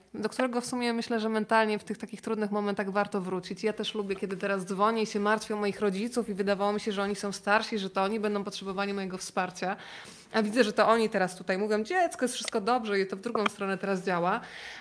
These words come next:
Ale powiedzmy trochę o takich, e, przytulankach z dzieciństwa. Ja słyszałam, że ty masz jakiegoś miśka trzydziestokilkuletniego. On gdzieś jest z tobą tutaj, czy w Warszawie mieszka?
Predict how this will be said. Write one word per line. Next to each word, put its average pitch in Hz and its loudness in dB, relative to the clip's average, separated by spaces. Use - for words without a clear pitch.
Ale 240 6
powiedzmy 294 -2
trochę 262 -2
o 254 0
takich, 254 0
e, 233 8
przytulankach 233 2
z 190 -4
dzieciństwa. 202 0
Ja 220 4
słyszałam, 254 -2
że 233 -4
ty 247 -2
masz 240 2
jakiegoś 226 0
miśka 240 2
trzydziestokilkuletniego. 202 0
On 190 2
gdzieś 208 -4
jest 220 2
z - -10
tobą 190 0
tutaj, 262 -2
czy 285 -4
w 220 -4
Warszawie 180 0
mieszka? 185 -8